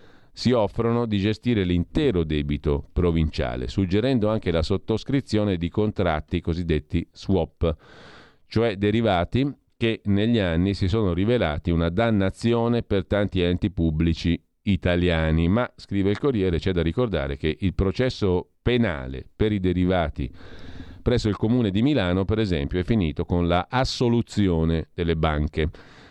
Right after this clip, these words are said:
Da quel momento, dice il procuratore generale Valentina Papa nella citazione che chiude l'indagine, le leve del comando delle operazioni passano dalla provincia nelle mani dei due istituti bancari, cioè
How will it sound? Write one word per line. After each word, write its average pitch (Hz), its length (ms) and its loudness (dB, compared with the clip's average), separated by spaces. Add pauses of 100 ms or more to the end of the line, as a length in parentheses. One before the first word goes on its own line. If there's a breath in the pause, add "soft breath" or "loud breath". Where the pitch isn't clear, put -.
(140 loud breath)
Da 104 100 0
quel 139 160 0
momento, 143 480 0
dice 98 360 0
il 82 280 0
procuratore 90 720 0
generale 90 540 0
Valentina 78 480 0
Papa 78 340 0
nella 71 240 0
citazione 82 920 -2 (840)
che - 200 -2
chiude 90 280 2
l'indagine, 82 680 0 (520 loud breath)
le 107 180 4
leve 131 260 2
del 101 180 0
comando 104 520 0
delle 80 180 0
operazioni 90 800 0
passano 92 720 -2
dalla 82 380 0
provincia 135 600 0
nelle 107 280 2
mani 82 320 2
dei 98 180 0
due 80 180 2
istituti 78 520 -2
bancari, 64 580 -2
cioè 73 260 -2